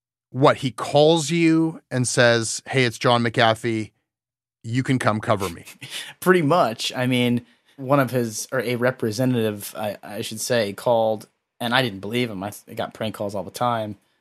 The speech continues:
Speaker 2: Uh, I wasn't particularly vested in the story. Of course, I was following it, but did I expect this guy to call me and then say, "Hey, John's gonna call you tomorrow"? I'm like, "Oh, sure." <laughs> And then he does? No.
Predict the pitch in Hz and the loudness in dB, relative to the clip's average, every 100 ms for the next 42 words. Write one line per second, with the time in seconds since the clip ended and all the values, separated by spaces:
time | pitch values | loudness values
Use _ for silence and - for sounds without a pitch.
0 | _ _ - 117 - 147 175 151 147 135 | _ _ 0 0 2 4 6 4 2 -6
1 | 117 143 143 135 123 113 107 - _ _ | -4 -2 -2 -2 -2 -2 -6 -14 _ _
2 | 110 107 123 - 202 139 - _ - 113 | -8 -2 0 0 0 0 -6 _ -4 -2
3 | 104 - 120 107 127 - 127 113 113 104 | -2 -4 -2 0 0 0 -2 0 -2 -4
4 | 95 127 135 170 113 95 95 _ 120 104 | -4 0 2 2 0 -6 -12 _ -2 -2
5 | - _ _ _ - 117 110 - - 113 | -4 _ _ _ -2 0 0 -2 -4 -4
6 | - - _ _ _ _ _ - 110 123 | -6 -16 _ _ _ _ _ -10 -4 0
7 | 110 113 120 117 110 104 104 - 110 117 | -2 0 -2 0 -2 -4 -4 -2 0 0
8 | 113 113 107 104 98 104 98 95 104 101 | 0 0 -2 -8 -4 -4 -4 -4 -6 -4
9 | 104 - 123 113 - - 95 95 _ _ | -4 0 0 0 0 -2 -2 -6 _ _
10 | _ 135 120 131 113 101 98 127 139 120 | _ -6 -2 0 0 0 2 2 2 0
11 | 87 | 0